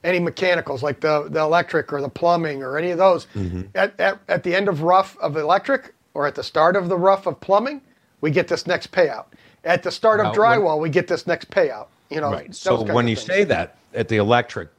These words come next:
Speaker 2: but the, here's the thing, the caveat means after you pass electrical inspection.
Speaker 1: Mm-hmm.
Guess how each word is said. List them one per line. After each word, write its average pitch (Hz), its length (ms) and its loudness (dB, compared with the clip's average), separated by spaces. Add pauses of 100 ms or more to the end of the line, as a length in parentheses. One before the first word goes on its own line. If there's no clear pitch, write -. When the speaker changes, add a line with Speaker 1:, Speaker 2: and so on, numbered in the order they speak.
(180)
Speaker 2:
but 107 120 0
the, 123 80 0
here's 147 260 2
the 104 60 -10
thing, 92 380 0 (100)
the 95 100 -4
caveat 156 560 0
means 101 380 -2 (100)
after 110 240 -2
you 107 80 -6
pass 104 320 -4
electrical 98 380 -4
inspection. 85 560 -8 (280)
Speaker 1:
Mm-hmm. 139 260 -8